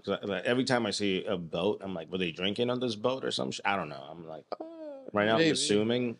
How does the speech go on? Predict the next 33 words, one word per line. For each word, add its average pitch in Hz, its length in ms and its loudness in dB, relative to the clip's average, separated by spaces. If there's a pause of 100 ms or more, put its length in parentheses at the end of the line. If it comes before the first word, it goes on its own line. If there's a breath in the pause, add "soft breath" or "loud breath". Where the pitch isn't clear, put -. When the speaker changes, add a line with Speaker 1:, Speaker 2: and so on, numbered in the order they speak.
Speaker 1:
So - 120 2
Speaker 2:
But 113 100 8
not, 143 180 12
Speaker 1:
that 135 40 -2
Speaker 2:
not 147 220 8
the, 117 160 12
not 120 220 6
the 90 220 8
worker, 90 420 8
right? 92 160 8
Not 104 160 6
the 120 60 8
Speaker 1:
No, 123 60 8
Speaker 2:
guy 104 80 8
Speaker 1:
not - 80 8
Speaker 2:
that 90 60 8
Speaker 1:
the 120 80 8
Speaker 2:
was 117 60 6
Speaker 1:
worker. 110 260 6
I 90 80 0
mean 104 220 0
the, 95 200 4
the 107 140 6
other 104 160 6
guys. 82 320 -6
The 117 80 2
Speaker 2:
Yeah. 113 100 10
Speaker 1:
guys 110 220 6
that 107 140 -4
came 104 260 0
from, 98 200 -4
like, 92 220 -4
the, 85 440 0